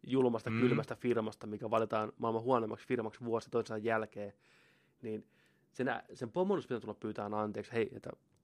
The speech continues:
Speaker 1: me tehtiin tämmönen päätös aikanaan, se oli huono, our bad, me korjataan tää homma, lisää kertoon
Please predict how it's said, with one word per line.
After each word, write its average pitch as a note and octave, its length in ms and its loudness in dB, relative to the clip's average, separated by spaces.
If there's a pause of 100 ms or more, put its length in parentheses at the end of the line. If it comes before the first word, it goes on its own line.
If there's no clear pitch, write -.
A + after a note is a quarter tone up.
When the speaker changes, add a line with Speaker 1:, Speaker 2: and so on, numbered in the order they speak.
(100)
Speaker 1:
me D#3 80 0
tehtiin D3+ 200 0
tämmönen C#3 260 0
päätös C3 480 2
aikanaan, A#2 480 0
se C#3 100 -2
oli C3 80 4
huono, A#2+ 440 2 (160)
our B2 280 6
bad, A2 340 0 (200)
me - 80 -12
korjataan A#2 500 2
tää G2+ 140 -6
homma, G#2 340 -8 (520)
lisää C3 280 0
kertoon G#2+ 480 0